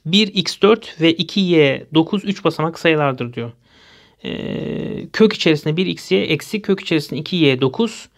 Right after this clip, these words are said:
İşleminin sonucu rasyonel sayıdır diyor. Buna göre x artı y kaçtır arkadaşlar?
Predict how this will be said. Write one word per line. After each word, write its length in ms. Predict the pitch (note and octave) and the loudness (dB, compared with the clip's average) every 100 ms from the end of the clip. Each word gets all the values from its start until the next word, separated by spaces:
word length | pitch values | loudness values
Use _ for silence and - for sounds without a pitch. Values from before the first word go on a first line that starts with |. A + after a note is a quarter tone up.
| _ | _
İşleminin 360 | - - E3+ D#3 | -4 -2 0 -2
sonucu 340 | C#3+ E3+ F3+ | -2 -2 2
rasyonel 400 | F#3+ F3 - E3+ | 4 2 0 -2
sayıdır 380 | D#3+ C#3 B2 A#2 | -2 -4 -6 -8
diyor. 120 | A#2+ | -8
Buna 160 | E3 F#3 | -6 -4
göre 140 | C#3+ | -4
x 200 | D#3+ F#3 | -4 0
artı 220 | D3 C3 G3 | 0 0 -2
y 80 | |
kaçtır 320 | F#3+ D#3+ - F3+ | -4 -4 -4 -4
arkadaşlar? 460 | F#3 F3+ D3+ B2+ | -2 -4 -4 -8